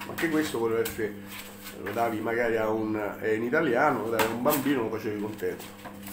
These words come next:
Ma, ma non è finita, non è finita. <coughs> Qui c'è Jules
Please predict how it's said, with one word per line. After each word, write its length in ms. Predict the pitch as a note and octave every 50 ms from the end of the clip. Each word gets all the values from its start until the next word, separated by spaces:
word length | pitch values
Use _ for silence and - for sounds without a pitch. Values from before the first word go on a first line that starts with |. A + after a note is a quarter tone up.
| - - - - - -
Ma, 160 | - G#2+ - - G2+ G2+ G2+ - - - - - - - - - - - -
ma 80 | C#3+
non 120 | F3 C4 D4
è 60 | D4+
finita, 440 | - - F3+ A3+ A#3+ G3+ C#3 A2 A#2
non 160 | A#2 B2+ E3+
è 20 | G#3+
finita. 500 | - - C#3+ E3 E3+ C#3 - - F2 - - - - - - - - - - - - - - - - _ _ - - -
<coughs> 640 | - B2+ B2+ - - - E3+ C#3+ A#2+ G#2 F#2 - - - - - - - - - - - - -
Qui 140 | - G#3 F#3+
c'è 440 | - - C#3 B2+ A#2+ - - - -
Jules 520 | - A2+ G#2 G#2 F#3 A3+ A#3 A#3 A3+ -